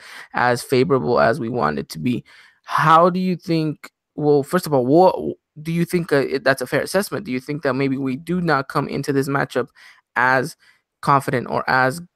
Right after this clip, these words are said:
you know, playing as good as we want to?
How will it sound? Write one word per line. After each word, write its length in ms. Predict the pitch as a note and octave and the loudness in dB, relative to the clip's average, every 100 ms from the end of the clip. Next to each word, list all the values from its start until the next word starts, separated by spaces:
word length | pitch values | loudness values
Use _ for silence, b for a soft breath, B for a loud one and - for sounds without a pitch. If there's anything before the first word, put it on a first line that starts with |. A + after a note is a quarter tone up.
| _ _ _ _ _ _ | _ _ _ _ _ _
you 120 | D#3 | 0
know, 120 | C#3 | 0
playing 360 | A#2+ - C#3+ C#3 | -2 -2 0 2
as 140 | C3 | 0
good 180 | D3+ C#3 | 0 2
as 100 | C3 | 2
we 100 | B2+ | -2
want 280 | B2 B2+ A#2 | -2 -2 -2
to? 180 | - | -10